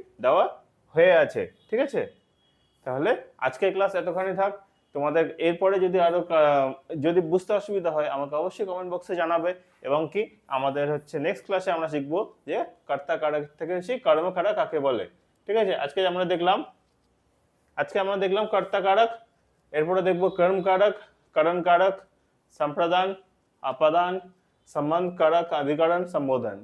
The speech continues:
এরকম করে একটা একটা করে ধীরে ধীরে আমরা একটা একটা করে ক্লাসগুলো বাড়-,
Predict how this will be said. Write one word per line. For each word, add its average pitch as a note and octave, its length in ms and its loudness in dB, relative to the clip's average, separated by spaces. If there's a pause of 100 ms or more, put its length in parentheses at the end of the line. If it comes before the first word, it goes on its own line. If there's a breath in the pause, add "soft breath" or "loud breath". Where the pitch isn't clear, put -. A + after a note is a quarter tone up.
এরকম D#3+ 180 -6
করে F3+ 140 0
একটা E3 180 -4
একটা F3 140 -16
করে F3 180 -2
ধীরে D3 160 -2
ধীরে D#3+ 180 -2
আমরা E3 120 -4 (240)
একটা - 160 -8
একটা D#3 140 -14
করে F3+ 100 -2 (120)
ক্লাসগুলো C#3+ 380 -2 (640 soft breath)
বাড়-, C#3+ 280 0